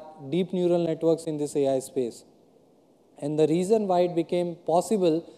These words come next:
was because he was able to run neural network within his time frame that was good. If you not use graphics processor, it would have taken him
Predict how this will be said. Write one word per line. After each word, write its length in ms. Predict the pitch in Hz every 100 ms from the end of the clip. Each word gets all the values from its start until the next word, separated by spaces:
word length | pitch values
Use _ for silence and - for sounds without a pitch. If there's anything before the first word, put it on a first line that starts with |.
| - _ _
was 280 | 151 175 156
because 300 | 156 180 170
he 100 | 175
was 220 | 175 165
able 240 | 170 208
to 100 | 202
run 240 | 170 175 233
neural 260 | 220 214
network 380 | 202 165 170 160
within 360 | 160 160 175 165
his 340 | 156 180 180 - - _ _ -
time 280 | 156 180
frame 500 | 180 180 165 170 160
that 220 | 143 147 160
was 320 | 165 160 - 147
good. 240 | 170 147 - - - _ -
If 160 | 143
you 140 | 180 175
not 300 | 165 208 226
use 180 | 226 185
graphics 480 | 175 175 175 208 -
processor, 460 | 180 170 190 196
it 140 | 165 156
would 120 | 175
have 160 | 175 170
taken 300 | 170 175 180
him 240 | 175 165